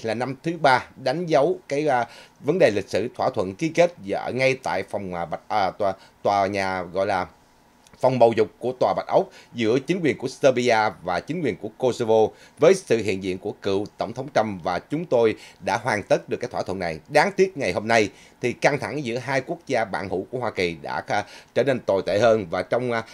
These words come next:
hai năm rưỡi qua sau khi mà ông, à, Donald Trump đã rời khỏi tòa Bạch Ốc thì quan hệ giữa Serbia và Kosovo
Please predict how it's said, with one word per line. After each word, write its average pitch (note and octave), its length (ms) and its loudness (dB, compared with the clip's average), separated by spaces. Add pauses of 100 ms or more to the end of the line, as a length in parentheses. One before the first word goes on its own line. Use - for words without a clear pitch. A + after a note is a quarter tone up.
(100)
hai D#3+ 220 2
năm C#3+ 180 0
rưỡi G2+ 200 0
qua A#2 320 4
sau D3 220 0
khi D3 220 -2
mà A#2+ 160 -4 (120)
ông, B2 220 -6 (140)
à, G#2 180 0 (460)
Donald C3+ 260 4
Trump A#2+ 220 0
đã A2+ 120 0
rời F#2+ 160 2
khỏi - 100 -2 (140)
tòa G2+ 160 2
Bạch E2 140 -6
Ốc F3 220 2 (300)
thì B2+ 100 2
quan C3+ 220 0
hệ G#2 120 2
giữa A2 200 -4
Serbia B2 560 0
và F#2 100 -4
Kosovo A2+ 500 -2